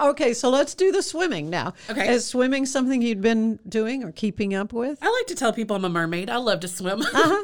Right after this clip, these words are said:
Speaker 1: good.
Speaker 2: Um, I was terrified, though, in the Brazos River. That's a
Speaker 1: That would
Speaker 2: whole different
Speaker 1: scare me.
Speaker 2: ballgame.
Speaker 1: That really would scare me.
Speaker 2: Yeah, like, lakes, cool. Pools, awesome.
Speaker 1: But there's
Speaker 2: But that river?
Speaker 1: there's currents and
Speaker 2: Yeah.
Speaker 1: stuff. Now, they do monitor you.
Speaker 2: Mm-hmm.
Speaker 1: There are people
Speaker 2: Oh,
Speaker 1: watching.
Speaker 2: yeah. They were phenomenal. I mean,
Speaker 1: Good.
Speaker 2: there were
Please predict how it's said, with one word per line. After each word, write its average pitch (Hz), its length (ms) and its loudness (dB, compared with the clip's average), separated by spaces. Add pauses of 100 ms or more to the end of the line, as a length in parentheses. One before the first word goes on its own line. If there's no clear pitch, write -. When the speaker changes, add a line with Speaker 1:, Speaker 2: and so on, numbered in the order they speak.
Speaker 1:
good. 381 440 2
Speaker 2:
Um, 240 240 0
I 330 140 -2
was 311 280 -2 (180)
terrified, 233 520 0
though, 175 240 -2
in 185 260 -6
the 160 300 -4
Brazos 175 380 -4
River. 160 220 -4
That's 185 240 -4
a 190 120 -2
Speaker 1:
That 262 200 6
would 202 100 6
Speaker 2:
whole 208 100 4
different 190 120 -2
Speaker 1:
scare 220 300 6
me. 165 260 0
Speaker 2:
ballgame. - 60 -14
Speaker 1:
That 226 200 0
really 196 380 2
would 160 200 -4
scare 160 280 -6
me. 139 300 -6
Speaker 2:
Yeah, 160 280 -6
like, 185 220 -6
lakes, 269 500 -2 (120)
cool. - 420 -4 (140)
Pools, 269 420 -4 (120)
awesome. 160 420 -8 (120)
Speaker 1:
But 311 140 0
there's 277 200 4
Speaker 2:
But 214 60 4
that 208 140 -2
river? 320 460 0
Speaker 1:
there's 226 200 0
currents 277 520 -2
and 196 100 -2
Speaker 2:
Yeah. 190 100 -4
Speaker 1:
stuff. 202 580 0
Now, 254 200 2
they 269 140 2
do 262 160 4
monitor 190 500 2
you. 147 180 -4
Speaker 2:
Mm-hmm. 165 80 -6
Speaker 1:
There 214 220 4
are 175 160 -2
people 180 400 -4
Speaker 2:
Oh, 240 220 4
Speaker 1:
watching. 175 200 -2
Speaker 2:
yeah. 175 220 -2
They 240 320 2
were 233 260 -2
phenomenal. 165 680 -6
I 180 80 -10
mean, 202 120 4
Speaker 1:
Good. 175 80 0
Speaker 2:
there 208 100 -2
were 180 240 -2